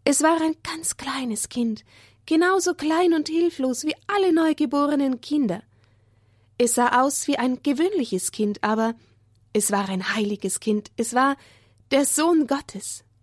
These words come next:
Wenn es groß sein würde, sollte es alle Menschen froh machen. Das hatte der Engel gesagt. Maria freute sich so über ihr Kind. Sie nahm es in die Arme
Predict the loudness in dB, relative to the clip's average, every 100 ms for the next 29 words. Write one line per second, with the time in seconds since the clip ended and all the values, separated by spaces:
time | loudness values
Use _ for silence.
0 | _ _ _ _ _ _ _ _ -8 -4
1 | -4 -2 0 2 2 0 2 0 0 0
2 | -2 0 0 2 0 -2 -4 0 2 4
3 | 4 2 -2 -6 -2 2 2 2 -2 -4
4 | -6 _ _ _ _ _ _ 0 0 0
5 | -4 -4 -4 -4 -2 -4 -4 -4 -4 -4
6 | -6 -10 -18 -20 _ _ _ _ _ _
7 | _ _ _ _ _ _ _ _ _ _
8 | _ _ _ _ -8 -4 -2 -2 -2 -2
9 | 0 0 0 0 -4 -4 -6 -4 0 0
10 | 0 -2 -2 -2 -2 -4 -8 -8 -10 -16
11 | -20 -20 -8 2 2 4 2 2 0 -2
12 | 0 -2 0 2 2 0